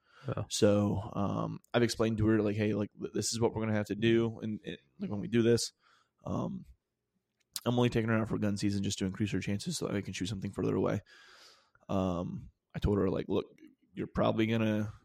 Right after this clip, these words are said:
Speaker 2: she only washes her hair once a week, so I'm like, "Okay, we'll try and time it where, like, it's a week after you've washed your hair, and before we go out, you'll rinse your hair off and everything."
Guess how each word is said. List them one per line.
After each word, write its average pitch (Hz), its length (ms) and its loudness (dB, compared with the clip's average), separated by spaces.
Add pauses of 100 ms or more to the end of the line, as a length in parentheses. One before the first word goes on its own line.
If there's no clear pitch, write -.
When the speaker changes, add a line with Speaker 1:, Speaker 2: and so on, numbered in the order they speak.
(520)
Speaker 2:
she - 140 0
only 143 140 8
washes 113 340 2
her 104 100 2
hair 107 160 4
once 101 200 0
a 98 40 0
week, 104 200 2
so 104 100 0
I'm 101 60 -2
like, 95 120 -2
"Okay, - 160 0
we'll 92 120 0
try 107 160 0
and 110 80 -2
time 107 200 0
it - 140 -4
where, 98 160 0
like, 98 260 -2 (360)
it's - 120 -6
a 87 60 0
week - 320 0
after 98 320 0
you've 101 160 2
washed 104 300 0
your 104 100 2
hair, 101 240 4
and 101 100 2
before 101 240 2
we 104 120 4
go 95 120 4
out, 95 300 2
you'll 104 220 4
rinse 107 240 2
your 104 80 0
hair 104 200 2
off 101 200 2
and 95 100 0
everything." 101 400 -2